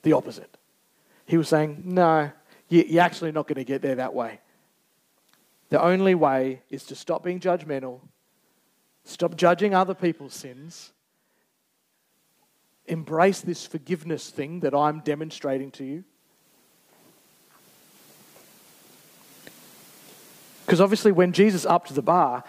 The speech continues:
he said, "Okay, you wanna, you wanna get there on your own merit, you gotta have zero sin. That's, that's a qualifier. You ne-, never have sinned." And he lifted this bar so high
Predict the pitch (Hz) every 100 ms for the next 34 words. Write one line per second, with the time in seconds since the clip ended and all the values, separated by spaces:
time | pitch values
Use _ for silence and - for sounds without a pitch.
0 | - - 175 165 - 156 127 - _ -
1 | 202 160 123 156 185 185 165 147 190 208
2 | 180 180 175 180 175 170 160 170 175 175
3 | 208 208 - _ 170 160 170 135 147 131
4 | - 165 160 135 117 - 107 92 - _
5 | - - _ _ _ _ _ _ _ _
6 | _ _ _ - 165 - 170 170 175 175
7 | 160 - 131 110 104 _ _ _ _ 165
8 | 226 - 156 175 170 143 143 - - 117
9 | 104 - _ _ _ _ _ _ _ _
10 | _ _ _ _ 156 165 180 208 180 160
11 | 143 - 127 123 - 185 156 147 139 117
12 | 139